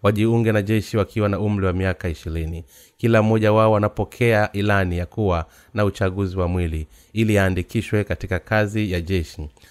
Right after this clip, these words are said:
Na wakati unapoongezeka kutoka hapo baadaye, kabla ya hapo wakati ulikuwa unakwenda polepole sana kwangu. Lakini tangu wakati huo, wakati ulikwenda haraka sana, mpaka kufikia miaka thelathini, arobaini na hamsini,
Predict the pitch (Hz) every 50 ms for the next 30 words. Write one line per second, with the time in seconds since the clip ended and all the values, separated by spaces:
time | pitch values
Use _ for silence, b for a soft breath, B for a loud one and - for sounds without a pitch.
0 | b b b 90 90 87 - 110 101 - 95 101 104 - - 107 101 98 95 95
1 | 90 113 107 98 110 98 - - - 110 - - 104 104 113 107 - 107 104 104
2 | 101 107 110 104 92 82 98 92 - b b b b b b 107 110 113 110 110
3 | 107 107 104 110 110 - - 110 101 - - 104 - 104 98 95 - - - 117
4 | 110 107 104 101 98 - - 107 107 101 95 - 101 95 98 95 - 123 120 110
5 | 98 90 - - 90 82 82 90 95 - 90 80 80 85 85 98 - b b b
6 | b b b - - - 90 90 87 - - 98 98 98 98 92 - 98 92 -
7 | 98 90 95 101 104 107 101 - b b b b b - 90 - - 104 95 -
8 | - 98 95 - - - 104 104 101 98 98 98 101 101 98 - 98 - - 110
9 | 101 90 80 80 78 - b b b b b - - 110 101 - 101 - - -
10 | - 104 87 - - 110 107 101 95 95 95 90 87 - - 90 87 85 82 -
11 | 92 87 87 82 - - - 107 107 107 104 - 87 92 90 87 85 87 90 98
12 | 104 104 104 101 - b b b b b b b - 95 92 82 95 95 92 -
13 | - 107 90 82 80 80 78